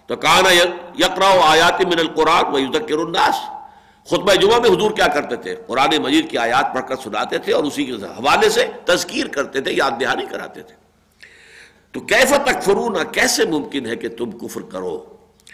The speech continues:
یعنی ہرگز نہ ان کی طرف توجہ دو، ہرگز ان کی طرف دھیان نہ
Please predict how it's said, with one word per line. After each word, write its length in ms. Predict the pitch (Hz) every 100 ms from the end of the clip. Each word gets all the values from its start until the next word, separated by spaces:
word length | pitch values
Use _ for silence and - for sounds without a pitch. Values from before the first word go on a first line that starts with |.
| _ _ 101
یعنی 400 | 123 190 220 - - - - _ _ _ _ - 156
ہرگز 500 | 202 170 170 269 254
نہ 80 |
ان 280 | 262 214 190
کی 140 | 185 180
طرف 260 | 165 156
توجہ 460 | 127 123 113 117 101
دو، 400 | 123 131 135 -
ہرگز 320 | 165 170 202
ان 140 | 165 160
کی 120 | 147
طرف 300 | - 127 107
دھیان 380 | 110 123 120
نہ 60 | 107